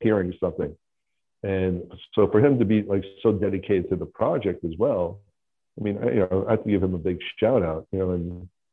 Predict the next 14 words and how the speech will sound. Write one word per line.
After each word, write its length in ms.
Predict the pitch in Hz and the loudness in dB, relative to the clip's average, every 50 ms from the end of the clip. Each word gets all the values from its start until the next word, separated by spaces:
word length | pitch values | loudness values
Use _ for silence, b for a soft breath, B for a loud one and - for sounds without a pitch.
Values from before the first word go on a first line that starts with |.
| _ _ _ _ | _ _ _ _
he's, 200 | - 107 95 95 - | -4 -4 -4 -4 -4
you 60 | - | -4
know, 120 | 107 95 | -2 0
he's 180 | 92 104 104 101 | 2 0 0 2
definitely 360 | - - 117 98 - 107 101 | 4 4 4 6 6 4 4
a 60 | 98 | 4
big 280 | 90 98 101 90 - - | 2 2 -2 -2 -2 -4
part 280 | - 104 101 95 - | -2 2 2 2 2
of, 220 | 90 92 87 80 - _ _ _ - | 0 -4 -4 -6 -10 _ _ _ -16
um, 400 | 92 90 85 82 82 80 82 82 90 90 95 - _ _ _ _ _ _ - | -14 -12 -12 -12 -12 -12 -16 -18 -18 -20 -20 -20 _ _ _ _ _ _ -6
you 80 | 95 | -6
know, 60 | 85 | -4
the 80 | 85 90 | -4 -4
process. 440 | - - 110 107 101 - - - | -2 -2 0 0 -2 -4 -8 -12